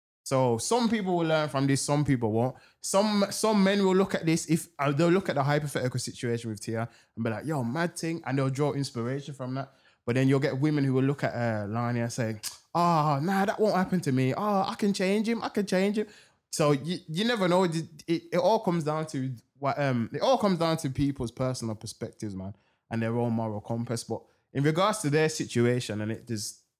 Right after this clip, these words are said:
there's three sides to every story: his, hers, and the truth. We're probably never gonna know what really, what really occurred. 'Cause she's got her script that she's sticking to. He's got his script that he's sticking to. Unless there's someone who's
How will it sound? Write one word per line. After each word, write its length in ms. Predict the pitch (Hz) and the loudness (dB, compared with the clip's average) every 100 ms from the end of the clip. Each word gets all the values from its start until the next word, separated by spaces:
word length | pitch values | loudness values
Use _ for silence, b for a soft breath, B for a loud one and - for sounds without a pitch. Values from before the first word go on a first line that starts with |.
| _ | _
there's 280 | 131 113 - | -6 -6 -8
three 240 | - 175 | -2 -2
sides 260 | 170 - 156 | 0 -2 -4
to 80 | - | -4
every 160 | 139 113 | -4 -4
story: 440 | - 110 117 123 - _ _ _ _ _ | -4 -4 -4 -6 -12 _ _ _ _ _
his, 200 | 139 131 | -2 -2
hers, 240 | 117 113 107 | 0 0 0
and 120 | 101 | -4
the 60 | |
truth. 500 | 87 107 107 127 - _ _ _ _ _ _ _ _ _ - | -2 -2 -2 -2 -14 _ _ _ _ _ _ _ _ _ -6
We're 80 | 127 | 0
probably 240 | 170 147 | 2 4
never 240 | 156 156 | 4 4
gonna 160 | 143 139 | 2 2
know 320 | 135 139 160 - _ _ _ _ _ _ _ _ - | 4 2 0 -6 _ _ _ _ _ _ _ _ -8
what 200 | 123 131 | -6 0
really, 280 | 135 131 117 | 2 2 2
what 320 | 120 139 123 | 0 0 2
really 240 | 131 127 | 4 4
occurred. 460 | 123 - 113 113 - _ _ _ _ _ _ 143 | 0 0 0 0 -4 _ _ _ _ _ _ -6
'Cause 120 | 135 | -2
she's 220 | 165 160 | 0 2
got 180 | 151 135 | 0 0
her 180 | 147 147 | 2 0
script 520 | - 156 - - - | 0 -2 -2 -12 -8
that 140 | 110 | -6
she's 160 | - 117 | -6 -6
sticking 340 | 131 127 123 | -6 -4 -4
to. 160 | 120 113 | -2 -2
He's 160 | 127 117 | -2 -4
got 160 | 113 | -6
his 160 | 120 120 | -6 -8
script 320 | - 117 - | -6 -8 -6
that 100 | - | -10
he's 120 | 113 | -10
sticking 320 | - 123 113 104 | -8 -8 -6 -6
to. 200 | 107 120 - _ _ _ | -6 -8 -12 _ _ _
Unless 320 | 135 160 185 170 | 0 2 2 -2
there's 140 | 160 | 0
someone 280 | 180 170 156 | 2 2 4
who's 320 | 147 139 | 4 2